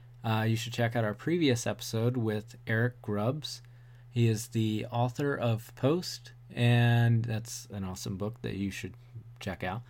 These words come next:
Uh, we talked about Sunny Day Real Estate's album Diary. Check it out. And next week on the pod,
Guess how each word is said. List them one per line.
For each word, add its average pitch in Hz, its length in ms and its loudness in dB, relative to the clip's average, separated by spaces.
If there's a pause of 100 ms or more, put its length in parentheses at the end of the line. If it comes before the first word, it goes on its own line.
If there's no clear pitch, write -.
(380)
Uh, 113 240 6
we 127 160 8
talked 131 320 0
about 127 260 6
Sunny 131 300 4
Day 127 140 6
Real 127 240 4
Estate's 123 520 -2
album 117 480 2
Diary. 135 680 0 (600)
Check 131 260 0
it 135 80 2
out. 151 240 2
And 131 460 6
next 123 300 4
week 143 320 4
on 117 180 4
the 107 60 0
pod, 113 420 0